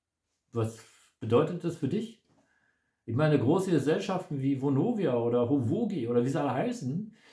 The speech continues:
ja, die kaufen ganze Pakete, die kaufen Häuser, die kaufen Mehrfamilienhäuser. Aber du,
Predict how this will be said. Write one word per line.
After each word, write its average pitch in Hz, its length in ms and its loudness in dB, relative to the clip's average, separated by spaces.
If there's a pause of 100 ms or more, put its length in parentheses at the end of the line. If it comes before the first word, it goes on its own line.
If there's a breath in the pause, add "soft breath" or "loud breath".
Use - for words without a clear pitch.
(160 loud breath)
ja, 151 160 -2
die 202 120 0
kaufen 220 420 2
ganze 208 280 -2
Pakete, 240 580 -2
die 190 100 -4
kaufen 196 360 -2
Häuser, 208 480 -2
die 160 120 -2
kaufen 190 420 -4
Mehrfamilienhäuser. 175 1120 -2 (360 soft breath)
Aber 135 180 -4
du, 277 420 4